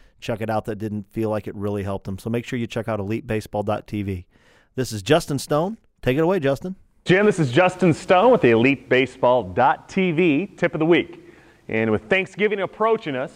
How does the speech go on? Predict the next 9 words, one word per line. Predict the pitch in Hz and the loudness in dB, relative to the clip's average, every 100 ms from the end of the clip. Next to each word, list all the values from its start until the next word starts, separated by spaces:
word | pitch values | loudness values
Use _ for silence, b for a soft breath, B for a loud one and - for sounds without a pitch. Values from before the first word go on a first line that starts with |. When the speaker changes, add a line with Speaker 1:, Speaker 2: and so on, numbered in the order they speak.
| - | -14
Speaker 2:
one | 151 175 247 | -4 0 2
of | 208 | 0
the, | - | 0
my | 165 156 | 0 0
favorite | - - 208 220 240 170 | -2 0 0 2 0 0
weeks | 190 185 | -4 -2
of | 180 | -2
the | 160 | 2
year | 175 175 139 139 | 4 4 4 0